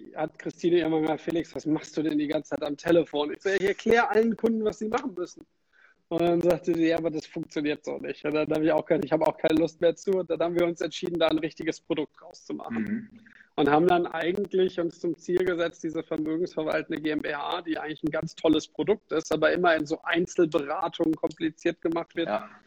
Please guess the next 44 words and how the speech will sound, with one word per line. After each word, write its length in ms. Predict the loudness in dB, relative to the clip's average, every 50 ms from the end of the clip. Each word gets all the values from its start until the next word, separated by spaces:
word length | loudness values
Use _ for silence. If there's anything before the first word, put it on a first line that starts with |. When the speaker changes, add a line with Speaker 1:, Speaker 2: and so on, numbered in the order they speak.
| _ _ _
Speaker 1:
wirklich 340 | 2 4 4 4 4 4 4
als 180 | 2 0 0 -2
Produkt 420 | -2 0 2 2 2 2 0 -2
zu 120 | -4 -2 0
entwickeln. 520 | 0 0 -2 -4 -4 -2 2 2 2 2 0 -2 -6 -18 _ _
Speaker 2:
Mhm. 420 | -14 -10 -8 -8 -8 -8 -10 -12 -18 -20 -20 _ _ _ _ _ _ _
Speaker 1:
Und 140 | 2 4 6
nun 200 | 6 6 6 6
kannten 420 | 4 2 2 2 2 0 0 2
wir 140 | 4 2 2
uns 220 | 2 0 -2 -2
ganz 260 | -2 0 0 -2 -4 -8
gut 240 | -6 -6 -6 -2
aus 300 | 2 2 2 2 2 0
mit 140 | -2 -2 -2
Venture 280 | -2 -2 -2 -4 -6 -6
Capital, 560 | -4 -4 -6 -4 -4 -4 -2 -2 0 0 0
weil 120 | 0 0 -2
Christine 420 | -2 -6 -12 -8 -4 -4 -2 -2
und 140 | -2 -2 -2
ich 100 | -4 -2
selber 300 | 0 2 2 2 2 0
viele 260 | -2 -4 -4 -4 -4
Angel 280 | -4 -4 -4 -4 -4 -4
Investments 540 | -4 -2 -4 -4 -4 -4 -8 -8 -6 -4 -4
machen 280 | -4 -4 -2 -2 -2
und 100 | 0 2
auch 200 | 2 0 0 2 2
in 220 | 2 2 2 0
V 80 | -2 -8
C, 160 | -14 -16 -20 _ -10 -6
äh, 260 | -4 -2 -2 -2 -2 -2
in 80 | -2
einem 260 | -2 -2 -2 -2 -2
V-C-Fonds 600 | -2 -4 -4 -2 -2 -4 0 2 2 2 2 2
in 40 | 2 2
Berlin, 340 | 2 2 2 2 2 2
bei 100 | 2 0
Cavalry 440 | -2 0 -2 0 2 2 2 2 2
Ventures 380 | 2 -2 -2 -4 -6 -8 -6 -4
investiert 520 | -4 -2 -2 -4 -4 -4 -4 -4 -4 -4
sind. 240 | -4 -2 -2 -2 -4 _ _ _ _ _ _ _ _ _ _ _ _ -20 _ _ _
Und, 560 | 2 4 6 8 8 8 8 6 4 4 2
ähm, 600 | 4 4 6 4 4 4 4 4 2 2 0 -4